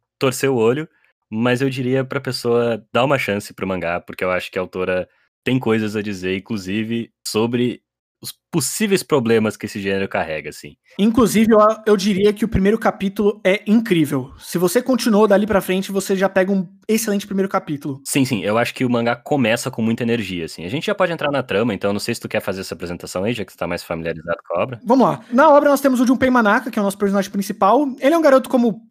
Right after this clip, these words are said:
Speaker 2: hum, tipo, qualquer outro, ele é normalzão.
Speaker 1: Uhum.
Speaker 2: Só que aos poucos a gente vai descobrindo que ele tem um, um certo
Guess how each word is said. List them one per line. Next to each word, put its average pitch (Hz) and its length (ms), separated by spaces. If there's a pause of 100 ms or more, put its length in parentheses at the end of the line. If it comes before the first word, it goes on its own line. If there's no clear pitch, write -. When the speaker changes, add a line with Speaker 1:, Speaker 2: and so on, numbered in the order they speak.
Speaker 2:
hum, 165 340
tipo, - 160
qualquer 220 240
outro, 202 280
ele 190 80
é - 20
normalzão. 196 600
Speaker 1:
Uhum. 98 320
Speaker 2:
Só 214 200
que 214 100
aos 226 160
poucos 226 300
a 208 40
gente 190 120
vai 196 100
descobrindo 185 340
que 190 120
ele 185 100
tem 190 140
um, 180 260 (100)
um 175 200
certo 175 680